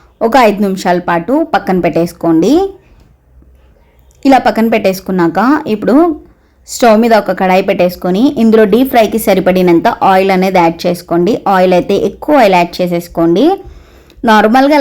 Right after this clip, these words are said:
లైక్ చికెన్ ముందుగా బాయిల్ చేస్తే అంతగా టేస్ట్ ఉండదన్నమాట. అలాగే పచ్చడి కూడా ఎక్కువ కాలం నిల్వ అయితే ఉండదు, బూజు పట్టేస్తుంది. చికెన్ అసలు బాయిల్ చేసేసుకో-, చేయకుండా ఇలా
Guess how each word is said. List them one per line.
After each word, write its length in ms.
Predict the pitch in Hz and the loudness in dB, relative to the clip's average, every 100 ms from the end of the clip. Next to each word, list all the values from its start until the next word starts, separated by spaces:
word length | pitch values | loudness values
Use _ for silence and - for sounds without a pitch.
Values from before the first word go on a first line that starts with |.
| 226 | 2
లైక్ 180 | 202 - | 0 -4
చికెన్ 340 | 220 - 220 220 | -6 -2 -2 0
ముందుగా 300 | 190 185 202 190 | 0 0 0 0
బాయిల్ 280 | 170 175 175 | 0 0 -2
చేస్తే 360 | 196 175 - 233 269 - | -2 -2 -2 -2 -2 -2
అంతగా 340 | 196 175 180 175 | -2 0 0 0
టేస్ట్ 340 | 180 180 185 226 | 0 -2 -2 -2
ఉండదన్నమాట. 560 | 196 180 170 170 165 156 165 - | 0 2 2 2 2 0 -2 0
అలాగే 320 | 185 170 175 175 | 0 2 0 -2
పచ్చడి 380 | 170 - 208 202 | -4 -2 -2 0
కూడా 160 | 196 254 277 214 | 0 0 0 -2
ఎక్కువ 220 | 214 302 277 | 0 -2 0
కాలం 240 | 220 214 208 | 0 0 0
నిల్వ 160 | 180 180 | 0 0
అయితే 180 | 175 180 | 0 0
ఉండదు, 380 | 180 165 165 208 302 202 | -2 -2 0 -2 -2 -2
బూజు 220 | 185 202 | -2 -2
పట్టేస్తుంది. 640 | 180 175 175 - 165 180 339 349 - - - - - - | -4 -2 -4 -2 0 2 2 0 -10 -20 -20 -20 -8 -2
చికెన్ 320 | 269 311 302 | 2 4 4
అసలు 220 | 269 214 196 | 2 0 2
బాయిల్ 240 | 175 180 202 | 2 2 0
చేసేసుకో-, 640 | 208 185 175 175 - 156 - - | -4 -4 -4 -6 -8 -10 -10 -12
చేయకుండా 560 | - 185 175 180 170 185 359 403 - _ - _ _ | -4 -2 -2 0 2 2 2 0 -10 _ -20 _ _
ఇలా 180 | 269 277 | 2 2